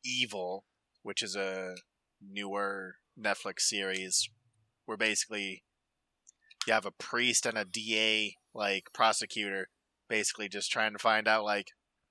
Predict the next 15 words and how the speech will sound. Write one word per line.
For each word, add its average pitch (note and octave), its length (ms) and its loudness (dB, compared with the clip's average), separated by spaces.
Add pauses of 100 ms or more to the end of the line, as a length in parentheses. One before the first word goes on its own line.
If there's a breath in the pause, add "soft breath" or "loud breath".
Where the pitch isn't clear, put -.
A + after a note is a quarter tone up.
(120)
are A2+ 160 0
these G#2+ 300 -2
legitimate G#2 560 -6
miracles G#2 680 -2
or, F#2+ 220 -4
like, F#2 400 -4 (460)
possessions, A2 1000 0
or F#2+ 300 -4
is F#2+ 160 -6
there F#2+ 300 -2
some G#2 240 -2
kind G#2 180 -2
of, F#2+ 60 -10
like, F#2 180 0
scientific G2+ 760 -4